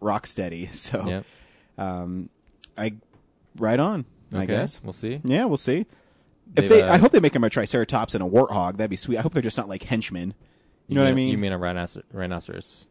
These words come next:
Speaker 1: Yeah, th-, what'd I say?
Speaker 2: Triceratops.
Speaker 1: Oh, I mean, yeah,
Speaker 2: <laughs>
Speaker 1: rhinoceros. I just hope they're not, like, henchmen, you know, like, just normal dudes.
Speaker 2: Well, they've already posted pictures of them as the human versions of them-, of
Speaker 1: Yeah.
Speaker 2: themselves, so who knows if they even changed in the movie, but, um, they're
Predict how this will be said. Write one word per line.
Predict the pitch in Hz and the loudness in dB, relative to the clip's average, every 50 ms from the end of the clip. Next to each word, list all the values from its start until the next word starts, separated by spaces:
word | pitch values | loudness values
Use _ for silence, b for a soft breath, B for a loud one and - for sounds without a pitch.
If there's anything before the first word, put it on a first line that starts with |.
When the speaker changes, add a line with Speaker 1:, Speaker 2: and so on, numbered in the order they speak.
| _ - | _ -6
Speaker 1:
Yeah, | 127 117 98 87 87 | -4 -4 -4 -4 -8
th-, | - - 101 | -10 -14 -12
what'd | 104 107 113 | -8 -8 -8
I | 110 | -8
say? | - - 123 127 - | -8 -8 -10 -12 -12
Speaker 2:
Triceratops. | - - 92 - 98 98 95 - 104 101 | -10 -10 -8 -6 -6 -6 -6 -4 -2 0
Speaker 1:
Oh, | 127 110 | 2 2
I | 104 110 | 2 2
mean, | 120 117 117 | 0 0 2
yeah, | 135 127 113 | 2 2 4
Speaker 2:
<laughs> | |
Speaker 1:
rhinoceros. | 113 113 107 110 98 - 104 - 95 95 98 - - - b b b b b b b b | 4 2 2 2 0 0 0 0 -2 -2 -4 -4 -8 -16 b b b b b b b b
I | 147 | -4
just | 185 - | 0 0
hope | 254 - | 2 2
they're | 190 156 | 2 2
not, | 135 104 92 | 2 0 -2
like, | 92 87 - | -6 -10 -4
henchmen, | - 120 107 - - 92 85 82 90 | -4 -2 -2 -4 -6 -8 -10 -8 -6
you | 98 | -4
know, | 101 101 98 95 95 | -4 -4 -4 -4 -6
like, | 92 87 92 | -6 -8 -8
just | - 101 - | -10 -10 -6
normal | 113 110 101 98 98 95 | -4 -4 -4 -4 -6 -8
dudes. | 87 92 90 92 95 98 101 | -8 -6 -6 -4 -4 -2 -2
Speaker 2:
Well, | 113 | -2
they've | 127 139 | 0 0
already | 156 170 147 110 | 0 0 -2 -2
posted | - - 123 117 - - | -4 -4 -6 -6 -6 -6
pictures | - - 110 - - | -12 -12 -12 -10 -10
of | 92 | -6
them | 87 95 92 90 90 | -6 -4 -4 -4 -4
as | 87 87 82 - | -6 -6 -8 -10
the | - 107 | -14 -16
human | - - 101 95 98 104 104 | -12 -10 -8 -8 -6 -6 -6
versions | 110 110 104 120 117 117 | -8 -8 -8 -10 -14 -14
of | 117 120 | -12 -12
them-, | 120 123 | -10 -10
of | 123 117 - - - - 107 | -12 -12 -14 -14 -12 -6 0
Speaker 1:
Yeah. | 131 123 120 | 2 2 4
Speaker 2:
themselves, | 110 107 120 120 123 127 127 - - - | 4 2 2 0 -2 -4 -8 -16 -20 -20
so | - - - 92 90 87 87 87 85 85 85 87 98 - - | -18 -12 -8 -6 -4 -2 -2 -2 -4 -4 -6 -8 -12 -16 -16
who | 101 101 98 | -12 -10 -8
knows | 98 92 95 | -8 -8 -8
if | 90 | -8
they | - 101 | -6 -6
even | 95 92 87 82 | -4 -4 -6 -8
changed | - 92 92 98 | -6 -6 -6 -6
in | 92 87 | -6 -6
the | 85 | -6
movie, | 85 85 82 90 87 | -6 -6 -8 -8 -10
but, | 87 - 92 80 80 - _ _ _ _ _ - | -10 -8 -8 -8 -8 -10 _ _ _ _ _ -12
um, | 85 85 82 82 82 82 87 - _ _ _ | -10 -8 -8 -8 -8 -10 -10 -14 _ _ _
they're | 104 113 131 135 123 | -6 -4 -4 -4 -6